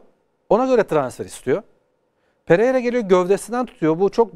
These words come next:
dev gibi bir şey," diyor. "Kalın," diyor, "sert," diyor. Ona göre transfer istiyor. Şimdi İsmail Kartal gelmiş, ayağından tutmuş. Ya kardeşim,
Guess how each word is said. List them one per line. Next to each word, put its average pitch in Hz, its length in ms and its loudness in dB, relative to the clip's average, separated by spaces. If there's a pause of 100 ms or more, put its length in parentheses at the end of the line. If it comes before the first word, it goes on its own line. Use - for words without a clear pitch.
dev 180 260 0
gibi 208 200 -8
bir 156 60 -6
şey," 127 220 -14
diyor. 123 180 -2
"Kalın," 185 320 -2
diyor, 147 120 -4
"sert," - 360 -2
diyor. 180 140 -4
Ona 247 180 2
göre 277 160 -2
transfer 139 400 -2
istiyor. 185 340 -8 (360)
Şimdi 202 260 -6
İsmail 220 340 -4
Kartal 226 400 -2
gelmiş, 226 260 -2
ayağından 240 380 0
tutmuş. - 480 -14 (420)
Ya 151 200 0
kardeşim, 170 480 -6